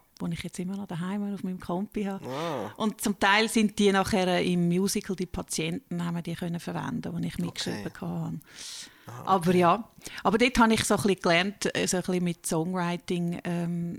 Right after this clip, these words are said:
Speaker 1: habe ich dort angefangen und
Speaker 2: Mhm.
Speaker 1: das haben wir jetzt super können verwerten bei den Ex-Freundinnen.
Speaker 2: Ah, und dann haben da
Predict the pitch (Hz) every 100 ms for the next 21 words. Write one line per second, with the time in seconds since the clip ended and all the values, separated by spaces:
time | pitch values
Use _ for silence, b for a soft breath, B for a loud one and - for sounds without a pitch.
0 | 156 180 175 - 175 170 170 - 185 170
1 | 175 175 175 165 - - 175 165 165 -
2 | 196 202 - 185 175 170 165 175 - 175
3 | 165 165 - - 180 180 180 160 160 -
4 | B B B B 117 139 123 104 - 139
5 | 143 143 131 120 120